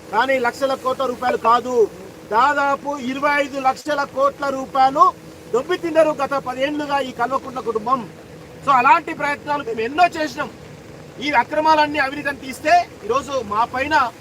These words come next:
ఒక రకమైన దుష్ప్రచారం జరుగుతూ ఉంది. ఒక్క ఎవిడెన్స్ టీ న్యూస్లో అదొక శాటిలైట్ ఛానల్, ఆ ఛానల్ని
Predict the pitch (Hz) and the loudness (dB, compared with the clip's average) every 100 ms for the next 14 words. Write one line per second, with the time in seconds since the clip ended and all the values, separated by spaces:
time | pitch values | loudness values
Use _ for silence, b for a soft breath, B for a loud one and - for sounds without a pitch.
0 | - - - 240 233 262 285 294 254 - | -18 -16 -10 -4 -2 -2 -4 -6 -8 -8
1 | 262 226 240 233 240 226 214 208 269 240 | -8 -6 -6 -6 -4 0 -2 -2 0 2
2 | 233 269 269 220 - 240 262 269 - 320 | 2 0 -8 -8 -12 -12 -10 -10 2 4
3 | 370 - - - - 208 269 269 262 254 | 4 0 -18 -18 -10 -6 -2 0 0 0
4 | 247 285 285 285 247 240 285 339 320 - | 0 0 -2 -6 -6 2 4 6 4 -2
5 | - - - - 262 - 277 320 320 262 | -14 -20 -6 0 0 2 4 4 2 -4